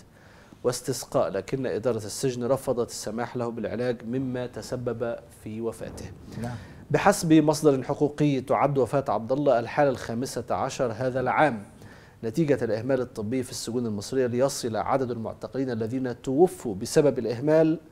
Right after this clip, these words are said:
Speaker 1: منذ الانقلاب العسكري في الثالث من يوليو ألفين وثلاثة عشر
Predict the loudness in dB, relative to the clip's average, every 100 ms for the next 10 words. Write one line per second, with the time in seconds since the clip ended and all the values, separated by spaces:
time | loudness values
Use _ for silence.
0 | -20 -20 -20 -20 -4 6 8 6 2 -2
1 | -2 -2 -8 -20 _ _ _ _ _ _
2 | _ -20 _ 0 4 4 8 10 10 8
3 | 6 4 4 4 2 2 2 2 -2 -4
4 | 0 2 2 0 -2 -2 4 4 2 -2
5 | 0 0 -2 0 0 4 4 4